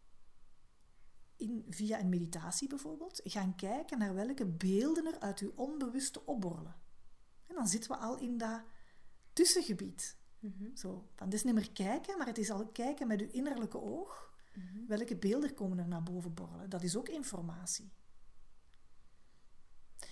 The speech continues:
Speaker 1: Dus het is eigenlijk door die zintuigen te verfijnen en te verfijnen, dat je vanzelf in het domein van het buitenzintuigelijke terechtkomt.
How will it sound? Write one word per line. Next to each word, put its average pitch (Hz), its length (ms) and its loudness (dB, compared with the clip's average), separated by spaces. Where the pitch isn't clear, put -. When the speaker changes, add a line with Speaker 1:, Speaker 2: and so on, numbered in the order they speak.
Speaker 1:
Dus 208 120 -4
het 220 100 -2
is 285 180 4
eigenlijk 339 580 0
door 220 340 0
die 208 140 2
zintuigen 247 580 0
te 220 100 -4
verfijnen 254 640 -2
en 208 120 4
te - 100 -4
verfijnen, 320 680 -6
dat 220 200 2
je 220 100 2
vanzelf 214 480 4
in 240 100 4
het 196 140 4
domein 208 440 2
van 214 220 0
het 202 240 -2
buitenzintuigelijke 196 1120 0
terechtkomt. 190 760 -8